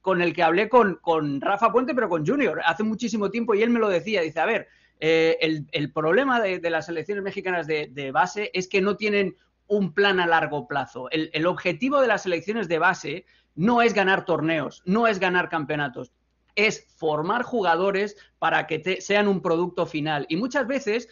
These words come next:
si tú tienes en la sub-quince o en la sub-diecisiete a un jugador que te va a dar rendimiento inmediato ante un prospecto de un futbolista que quizá no está tan acabado, pero que tiene las posibilidades de acabar siendo mejor futbolista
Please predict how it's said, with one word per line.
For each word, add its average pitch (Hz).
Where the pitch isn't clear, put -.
si 151
tú 233
tienes 170
en 151
la 143
sub-quince 156
o 165
en 170
la 165
sub-diecisiete 160
a 165
un 202
jugador 226
que 190
te 175
va 190
a 190
dar 170
rendimiento 170
inmediato 175
ante 165
un 254
prospecto 202
de 170
un 208
futbolista 202
que 151
quizá 151
no 226
está 226
tan 202
acabado, 180
pero 160
que 160
tiene 190
las 190
posibilidades 170
de 156
acabar 151
siendo 165
mejor 147
futbolista 160